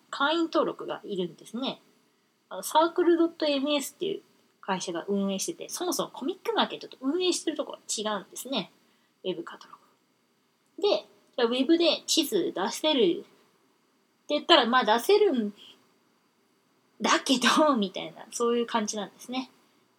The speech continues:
まあそもそも会員登録しなきゃいけないでしょ。で、あの、まあコミックの本ちゃん、まあ当日とかですよね。みんな見たいですよね。コミケのウェブカタログ。ガッとアクセスしますよね。あの、大体、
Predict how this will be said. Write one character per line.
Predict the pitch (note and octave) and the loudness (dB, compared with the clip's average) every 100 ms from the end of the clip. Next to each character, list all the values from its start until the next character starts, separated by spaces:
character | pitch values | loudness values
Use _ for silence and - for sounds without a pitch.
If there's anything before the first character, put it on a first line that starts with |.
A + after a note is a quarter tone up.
| _ | _
ま | A3+ | -6
あ | |
そ | G#3+ | -4
も | C4 | -4
そ | F#3 | -6
も | D#3+ | -8
会 | - G3+ | -6 -6
員 | F#3+ | -6
登 | G3 | -6
録 | E3+ - | -8 -8
し | |
な | E3 | -12
き | D#3 | -14
ゃ | C#3 | -16
い | |
け | C#3 | -16
な | C3+ | -18
い | - | -18
で | C3 | -10
し | A#3+ | -4
ょ。 | F#4+ - _ _ _ _ _ - | -4 -6 _ _ _ _ _ -4
で、 | F#4 - - _ _ _ _ _ _ _ - | 0 0 -4 _ _ _ _ _ _ _ -8
あ | G3+ F3 | -4 -4
の、 | E3 D#3+ E3 - - _ | -6 -10 -10 -14 -20 _
ま | B3 | -6
あ | A3+ | -4
コ | A3+ | 0
ミ | C4+ C#4 | 0 0
ッ | |
ク | D4 C#4+ - _ _ _ | -2 -2 -4 _ _ _
の | C4+ B3 D3+ - _ _ _ _ _ _ | -4 -4 -6 -12 _ _ _ _ _ _
本 | A#3 A#3+ A#3+ | 0 0 2
ち | |
ゃ | A#3+ | 0
ん、 | G#3+ A3 _ - | 0 -4 _ -16
ま | G3 | -12
あ | |
当 | - F#3+ | -4 -2
日 | F3+ F#3 | -2 -6
と | - | -10
か | - | -16
で | _ | _
す | - | -8
よ | G3+ | -4
ね。 | G#3+ F#3 | -4 -4
み | A3+ D4 | -2 0
ん | |
な | C#4+ B3+ B3+ | 0 -2 -4
見 | A3 A3+ | -4 0
た | - | 0
い | F#3 | 0
で | - | -6
す | F#3 | -10
よ | |
ね。 | F3+ D#3 - _ | -8 -8 -12 _
コ | - | -18
ミ | E3 | -16
ケ | - | -16
の | - - | -20 -18
ウ | - | -14
ェ | - | -16
ブ | |
カ | - - | -16 -20
タ | - | -20
ロ | _ | _
グ。 | _ _ _ _ _ _ _ | _ _ _ _ _ _ _
ガ | - | -6
ッ | - - | -4 -6
と | G#3 | -8
ア | |
ク | - | -6
セ | F#3 | -10
ス | - | -6
し | - | -4
ま | F#3+ F#3 | -4 -6
す | - | -10
よ | E3+ | -8
ね。 | G3+ - _ _ _ _ _ _ _ - | -8 -8 _ _ _ _ _ _ _ -14
あ | G3 | -12
の、 | E3+ E3+ | -12 -6
大 | A#3 C4 | -4 -4
体、 | C4 A#3+ A#3 | -4 -2 -2